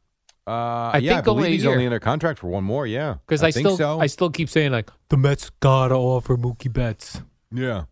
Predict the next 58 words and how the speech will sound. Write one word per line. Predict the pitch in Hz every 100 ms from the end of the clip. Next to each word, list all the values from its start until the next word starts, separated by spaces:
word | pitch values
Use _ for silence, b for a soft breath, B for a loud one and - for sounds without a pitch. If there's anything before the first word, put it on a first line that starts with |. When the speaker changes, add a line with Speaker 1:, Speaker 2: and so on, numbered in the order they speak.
| _ -
Speaker 2:
Forget | -
Speaker 1:
Well, | 131
maybe | 143
you'll | 151
Speaker 2:
that, | 151
Speaker 1:
get | 143
more | 131
Speaker 2:
Al. | 123
Speaker 1:
calls. | - 101 78 - _
Speaker 2:
A | -
trade. | - 147 127 101 - - _ _ _ _ -
Speaker 1:
Well, | 123
that's | 135 -
not | 147
gonna | 131
happen | 123 117 92
now. | 87
He's | 107
going | 98 110
to | 101
Hollywood. | 107 101 80 71 - _
Speaker 2:
Jerry, | - 214
I | 208
loved, | 277 214 180 180 156
and | 170 160 151
I | 180
wanna | 175 147
repeat | 120 - 165
it | 123
'cause | - 117
I | 123
thought | 113 151
it | 139
was | 117
so | - 160
good, | 127 135
and | 113
I'm | 110
hoping | 107 131 123 113
someone | 127 117 104 101 101 -
s-, | - - _
uh, | 131 104 101 -
takes | - 156 -
it | 156
from | - 143
us | 135 -
or | 120
d-, | 113 139
writes | 131 139 131
a |
big | 131 123
article | 127 127 127 135
about | 117 123 127
it | 131
Speaker 1:
Uh, | -
Speaker 2:
and | 113
then | 117
Speaker 1:
Pornhub | 127